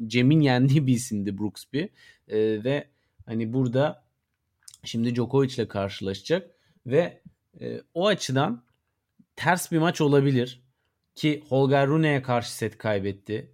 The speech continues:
Djokovic'e, e, Nishikori'ye karşı set kaybetti. E, burada da Brooksby'ye karşı da eğer ki bu kadar hata yaparsa, Brooksby kolay hata yapmayı seven bir isim olmadığı için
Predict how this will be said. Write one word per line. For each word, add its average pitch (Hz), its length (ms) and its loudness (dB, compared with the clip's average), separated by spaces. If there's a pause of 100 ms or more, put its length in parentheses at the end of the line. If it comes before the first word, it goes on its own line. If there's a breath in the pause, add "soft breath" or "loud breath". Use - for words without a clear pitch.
Djokovic'e, 131 640 0 (100)
e, 110 340 -2
Nishikori'ye 139 540 0
karşı 113 340 -4
set - 280 -6
kaybetti. 98 800 -4 (460 soft breath)
E, 107 160 -8 (680)
burada 135 720 -2
da 151 300 0
Brooksby'ye 147 520 -4
karşı 135 480 -4
da 139 340 -2
eğer 131 380 0
ki 143 280 -6
bu 131 60 -8
kadar 135 280 -4
hata 135 320 -2
yaparsa, 139 800 -2
Brooksby 127 440 -4
kolay 127 400 -2
hata 123 400 -4
yapmayı 123 440 -4
seven 117 420 -4
bir 117 60 -4
isim 117 240 -8
olmadığı 113 400 -4
için 160 400 -6